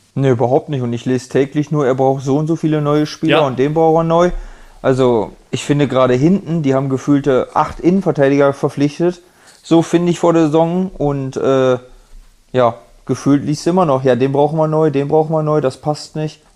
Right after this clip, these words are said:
Speaker 1: Ich verstehe das ganze System dort nicht. Ähm,
Speaker 2: Hm.
Speaker 1: ich habe jetzt vor letzter Woche mal auch so eine, so eine Bilanz gelesen von, von Barcelona, wo, wem sie noch alles Geld schulden. Wie geht das? Also
Speaker 2: Hm.
Speaker 1: wie kann dann erlaubt sein, einen neuen Spieler zu holen, wenn du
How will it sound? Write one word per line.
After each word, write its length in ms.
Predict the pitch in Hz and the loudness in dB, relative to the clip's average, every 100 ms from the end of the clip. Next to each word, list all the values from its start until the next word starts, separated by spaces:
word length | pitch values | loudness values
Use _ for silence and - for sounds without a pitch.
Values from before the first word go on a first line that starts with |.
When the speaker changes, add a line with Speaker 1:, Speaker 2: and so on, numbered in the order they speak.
| - | -10
Speaker 1:
Ich 160 | 139 | -6
verstehe 400 | 147 - - 170 | -4 -4 0 4
das 240 | 190 165 - | 4 2 0
ganze 340 | 147 160 165 | -2 0 -2
System 440 | 139 131 - 135 123 | -2 -2 -2 -2 0
dort 160 | 101 | -4
nicht. 240 | 82 113 - | -4 -8 -6
Ähm, 240 | 113 113 - - | -8 -8 -14 -18
Speaker 2:
Hm. 120 | 123 | -4
Speaker 1:
ich 80 | 139 | 0
habe 100 | 135 | 0
jetzt 140 | 127 | 0
vor 120 | 135 135 | 2 2
letzter 320 | 151 - 143 | 2 0 0
Woche 200 | 139 143 | -2 0
mal 180 | 135 123 | 0 2
auch 160 | 123 | 0
so 140 | - 123 | -4 -8
eine, 180 | 120 | -6
so 100 | 113 | -6
eine 120 | 120 120 | -6 -4
Bilanz 400 | 120 117 151 - | -2 -4 -4 -6
gelesen 420 | 127 127 123 123 | -4 -2 -4 -6
von, 280 | 123 117 113 | -8 -8 -8
von 180 | 120 117 | -6 -2
Barcelona, 680 | 123 - 123 123 131 131 - - _ - | -2 -2 -4 -2 -2 -4 -6 -20 _ -4
wo, 260 | 131 147 - 117 | 2 4 2 0
wem 220 | 135 147 | 0 0
sie 120 | 143 | -2
noch 120 | 135 104 | 0 0
alles 260 | 123 120 | -2 -2
Geld 240 | 131 160 165 | 2 2 2
schulden. 500 | 147 143 165 190 - - _ | 0 0 0 -6 -10 -20 _
Wie 100 | 127 | -8
geht 200 | 120 151 135 | -2 0 0
das? 240 | 120 - | -4 -6
Also 200 | - 131 | -4 -4
Speaker 2:
Hm. 120 | 113 | -4
Speaker 1:
wie 80 | 135 | -8
kann 260 | 147 151 156 | -6 -2 2
dann 160 | 165 | 2
erlaubt 380 | 131 139 135 139 | 2 2 2 0
sein, 160 | 147 - | -4 -6
einen 340 | - 127 127 120 | -4 -4 -4 -4
neuen 220 | 127 139 | -4 -4
Spieler 380 | - - 170 185 | -6 -4 -2 -2
zu 200 | - 135 | -2 -2
holen, 220 | 131 127 | -2 -2
wenn 140 | 123 120 | -2 -2
du 220 | 117 | -4